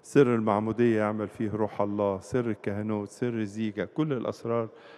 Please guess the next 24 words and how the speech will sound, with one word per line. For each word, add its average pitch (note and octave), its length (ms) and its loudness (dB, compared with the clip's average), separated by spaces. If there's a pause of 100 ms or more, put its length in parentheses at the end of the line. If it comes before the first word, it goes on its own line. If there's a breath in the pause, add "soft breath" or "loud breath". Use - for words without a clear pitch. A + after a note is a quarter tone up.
(140 loud breath)
الكنسية G#2 720 -4
السبعة. E2+ 560 -4 (1400 loud breath)
وعشان A2+ 300 4
كده F#3 260 4
لما D3 140 4
بنيجي C#3+ 280 0
نصلي C3+ 340 2
قداس A#2 320 0
كلنا A#2 380 2
ويا G#2+ 140 0
بعض، G#2+ 340 0 (720)
يقف C#3+ 300 4
الأب B2+ 300 -2
الكاهن A#2 560 0
أو A#2+ 180 -4
الأب A2 300 -2
الأسقف G#2+ 560 -4
ويقول: A#2 520 2 (340 loud breath)
"عبيدك B2 680 2
يا A2+ 180 4
رب C3 300 2
خدام A#2 560 0
هذا A#2 340 0
اليوم". A#2 360 0